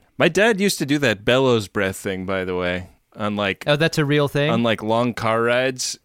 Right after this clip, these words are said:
Speaker 1: if he was, like, feeling sleepy behind the wheel, <laughs> would do that. So I was a little, like, transported back to, uh, dorky dad vibes in this scene.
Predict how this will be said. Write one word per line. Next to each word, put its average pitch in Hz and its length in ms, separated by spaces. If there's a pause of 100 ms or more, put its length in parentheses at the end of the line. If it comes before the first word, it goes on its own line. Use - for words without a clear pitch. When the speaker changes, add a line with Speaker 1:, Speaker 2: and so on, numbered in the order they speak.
Speaker 1:
if 113 220
he 113 80
was, 104 220
like, 101 320
feeling 110 440
sleepy 113 400
behind 110 400
the 110 80
wheel, 113 400 (360)
<laughs> - 380
would 151 140
do 127 220
that. 135 320 (340)
So 123 100
I 120 100
was 135 140
a 143 60
little, 139 320
like, 110 240
transported 113 720
back 104 360
to, 98 260
uh, 95 260 (140)
dorky 107 420
dad 95 300
vibes 90 560 (440)
in 95 140
this 90 160
scene. 92 320